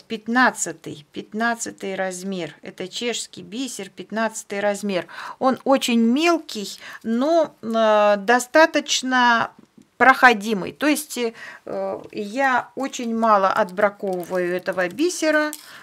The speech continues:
Практически он весь проходит у меня через мою иголочку двенадцатого размера. Я уже, э, говорила об этом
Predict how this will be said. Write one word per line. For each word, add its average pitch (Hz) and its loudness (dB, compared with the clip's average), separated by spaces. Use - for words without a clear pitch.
Практически 233 2
он 208 -2
весь 240 -6
проходит 214 -4
у 196 -10
меня 190 -4
через 208 -6
мою 190 -6
иголочку 190 -6
двенадцатого 175 -6
размера. 170 -8
Я 254 -2
уже, 196 -6
э, 175 -8
говорила 202 0
об 262 -4
этом 233 -6